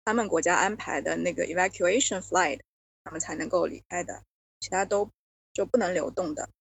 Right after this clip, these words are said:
后来到九月份之后，就是疫情慢慢的缓下来，嗯，九月份之后就慢慢的有外省的游客，就是印度的外省的游客过来。到今年的一月份、两月份，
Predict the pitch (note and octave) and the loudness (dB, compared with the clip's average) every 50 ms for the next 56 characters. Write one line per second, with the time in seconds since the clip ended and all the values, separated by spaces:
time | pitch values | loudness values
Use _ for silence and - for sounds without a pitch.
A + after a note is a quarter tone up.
0 | _ _ _ - - - C4 F#3 F3+ F3 F#3 - B3 A3+ A3+ - - E3 D#3+ E3 | _ _ _ 4 6 6 8 6 6 4 4 4 4 2 4 2 4 4 6 8
1 | G3+ C4 B3 B3+ - - C4+ C4 C4 - - C4 - C#4 A#3+ G3 - G#3 G#3+ - | 8 8 8 6 2 2 2 4 4 4 2 2 2 2 2 2 2 0 -2 -2
2 | - - A#3 A#3 - - F#3+ - - A#3 A#3+ A#3+ A3 A3 A3 A3 - - D#3+ - | -2 -4 -4 -2 -2 -2 -4 -2 -2 -2 0 0 0 0 -2 -4 -4 -6 -6 -4
3 | - - - G#3+ G3+ F3 E3 D3 C#3+ D3 D3 F3+ - _ _ _ _ _ _ _ | -2 -2 0 0 0 0 0 0 0 -2 -4 -6 -8 _ _ _ _ _ _ _
4 | _ _ - F3+ F3 E3+ E3 E3+ E3 E3 D#3+ D#3+ D#3 - - - G3+ G#3+ A3+ - | _ _ -4 -2 0 0 0 0 0 0 0 -2 -2 -2 0 2 4 4 4 4
5 | B3+ A#3+ A#3 A3 A#3 A3+ G3+ F#3+ G#3 G3 F3+ F3 F3 F#3+ F#3+ F#3 F#3 F3+ F3+ F3 | 2 2 2 4 4 4 4 6 6 6 6 6 4 2 2 2 2 2 2 2
6 | E3+ D#3 C3+ C3+ A#2+ - - _ _ - - _ - A3+ G#3 F3+ - - E3+ D#3+ | 2 2 2 2 0 -2 -6 _ _ -20 -2 _ 4 6 6 6 4 2 0 0
7 | D#3 D#3 D3+ D3+ D#3 - - - G#3 D#3+ D#3 D#3 F3+ F#3+ - G3 A3+ G#3+ G3+ - | 0 0 2 0 0 -2 -4 -4 -2 -2 -2 0 -2 -2 0 0 -2 -2 -2 -4
8 | F#3 D#3 - - - - - - - - F#3 - - - - - - - - - | -6 -4 -4 -2 -4 -4 -4 -4 -2 -2 0 0 -2 -4 -6 -8 -6 -6 -8 -8
9 | _ - F3 - - - - - - - - - _ _ _ - G#3 G3+ G3+ G3 | _ -6 -6 -4 -2 -2 -2 -2 -2 -6 -8 -12 _ _ _ 2 4 6 6 6
10 | F#3 F#3 F3+ F3 F3+ - - - A#3 B3 B3+ B3+ A3+ F#3+ E3 D#3 E3+ F3 F3+ F3 | 6 6 4 4 4 4 4 4 6 6 4 4 4 4 2 2 4 4 4 6
11 | D#3+ D#3 C#3+ - - _ _ - B3 C4 B3+ G3 - - G#3+ F3+ C3 C#3+ E3+ F3 | 6 4 2 0 -4 _ _ 2 4 6 6 6 6 4 2 2 2 2 2 0
12 | E3 - - F#3+ E3 D3+ - - | 0 2 2 2 2 2 0 -2